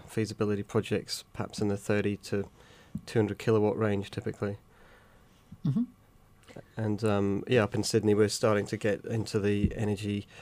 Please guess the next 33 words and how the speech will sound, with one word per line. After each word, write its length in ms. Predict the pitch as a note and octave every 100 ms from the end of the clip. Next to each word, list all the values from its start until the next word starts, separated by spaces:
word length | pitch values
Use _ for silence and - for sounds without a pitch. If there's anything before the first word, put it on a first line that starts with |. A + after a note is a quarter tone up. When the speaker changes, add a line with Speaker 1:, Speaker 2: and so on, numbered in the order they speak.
| - - -
Speaker 1:
efficiency 440 | B2 A#2 G#2+ A2
space 520 | - - G#2+ G2+ -
in 80 | G#2
the 80 | G2+
commercial 640 | A2 G#2 G2+ - G2+ G2+
sector 400 | - - - G#2
up 100 | G2+
there 220 | A2 G2+
as 140 | G2 -
well. 240 | G#2 F#2+ - _ _ - - - - -
Speaker 2:
So 120 | -
you 100 | G3
started 340 | F#3+ G#3+ G#3 G3+
in 140 | G3
Melbourne 340 | F#3 A3 B3+
and 300 | G#3+ F#3 F3+ - _ _
then 200 | F#3 F#3+
opened 260 | F#3+ G3 F#3
up 140 | F#3
in 80 | F3+
Sydney? 360 | - A3 D#4 D#4
Speaker 1:
Yeah, 180 | - C3+
that's 200 | A#2 G#2+
right. 200 | B2+ G#2 A2 - _ _ _ - - - - -
Speaker 2:
And 100 | F3
how 140 | G3+
long 140 | G3 F#3
have 100 | F3+
you 60 |
been 180 | F3 E3+
going 260 | F3 E3+ D#3+
in 120 | D#3
Sydney? 440 | - D#3 D3+ C3+